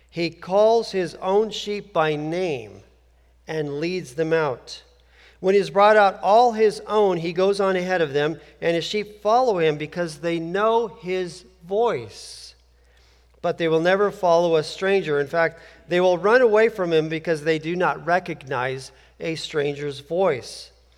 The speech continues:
Jesus used this figure of speech, but they did not understand what he was telling them. Okay, it helps us to understand that there is a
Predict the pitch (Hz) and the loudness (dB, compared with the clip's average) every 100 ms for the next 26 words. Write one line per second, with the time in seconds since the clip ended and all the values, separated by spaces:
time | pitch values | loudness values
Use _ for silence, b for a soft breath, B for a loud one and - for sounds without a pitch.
0 | _ _ b b - 175 160 170 - 180 | _ _ b b -10 -8 -6 -8 -6 -4
1 | 185 - 156 147 - 160 147 139 - 143 | -4 -4 -6 -6 -8 -6 -4 -6 -8 -10
2 | 143 - 151 139 156 143 131 b b b | -10 -8 -10 -6 -6 -6 -10 b b b
3 | b _ _ 185 226 208 165 143 131 120 | b _ _ 0 0 2 0 0 -4 -8
4 | - 143 131 131 131 131 127 117 147 143 | -10 -10 -8 -10 -10 -12 -14 -14 -10 -8
5 | 131 113 98 _ _ _ _ _ _ _ | -8 -10 -16 _ _ _ _ _ _ _
6 | - - 143 165 160 160 202 202 202 190 | -20 -16 -10 -6 -4 -2 -4 -2 -4 -4
7 | 165 165 147 - 156 151 143 135 156 151 | -4 -4 -6 -6 -4 -4 -6 -6 -6 -4
8 | 131 135 | -6 -10